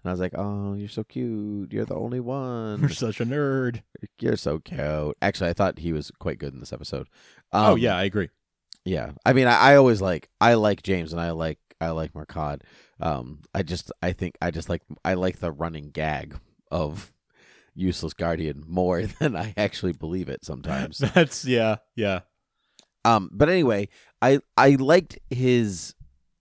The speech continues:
Speaker 1: hi-, I liked his story arc in this, in this episode because it really kinda starts here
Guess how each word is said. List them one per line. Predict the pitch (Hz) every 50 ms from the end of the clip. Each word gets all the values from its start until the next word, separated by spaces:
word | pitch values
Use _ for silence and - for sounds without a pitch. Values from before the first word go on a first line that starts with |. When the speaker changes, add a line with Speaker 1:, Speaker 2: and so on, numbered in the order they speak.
| _ _ _ -
Speaker 1:
hi-, | 107 113 110 - -
I | - 110 113 117
liked | 107 95 110 123 127 - -
his | 110 107 92 80
story | - - - - 110 110 107 92 85
arc | 82 80 76 - - - - -
in | 90 87 85 82 80
this, | 71 90 87 82 - - - - - - - - _ _ _ _ _ _
in | 90 90 90 87
this | 87 -
episode | 98 - - - - 87 78 73
because | 73 82 - 87 82 87
it | 73 92
really | 110 131 147 147 131 -
kinda | - 113 117 104 92
starts | - - - 98 98 - - - - - _ - - - - _ _ _ -
here | - - - - 185 151 113 80 71 71 67 76